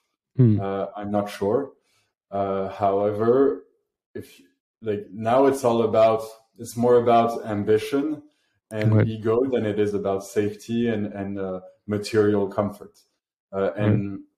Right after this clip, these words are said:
Speaker 2: I really think we're, we're gonna go further and quicker, uh, with them.
Speaker 1: Absolutely.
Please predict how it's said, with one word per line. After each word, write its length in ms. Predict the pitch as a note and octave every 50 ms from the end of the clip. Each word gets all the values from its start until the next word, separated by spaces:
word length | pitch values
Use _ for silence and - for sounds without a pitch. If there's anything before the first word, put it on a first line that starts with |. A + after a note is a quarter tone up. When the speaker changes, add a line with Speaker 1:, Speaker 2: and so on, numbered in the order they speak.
| _ _ _ _
Speaker 2:
I 80 | - A2
really 300 | G#2+ A#2 A2+ A2+ A#2 A2
think 320 | - - A2+ G#2 G2+ -
we're, 140 | G#2 G2+ F#2+
we're 180 | G2 G#2 G2+ G2
gonna 180 | G2+ G2+ G2
go 180 | F#2+ G2+ G2 F#2+
further 640 | - - G#2+ G#2 G#2 G#2 G#2 G#2 G#2 G2+ G2+ - - _ _ _ _
and 200 | G#2 G2 F#2+ F#2+ F#2+
quicker, 520 | - - G2+ G2+ - G#2 F#2+ F2+ F2+ - _ _ _ _ _ _ _
uh, 280 | - F#2+ F#2 F#2 F#2 F#2 F2+
with 100 | F2 F#2
them. 80 | A2+ G2
Speaker 1:
Absolutely. 440 | F#2+ - A#2 B2 B2+ B2+ A2+ G#2+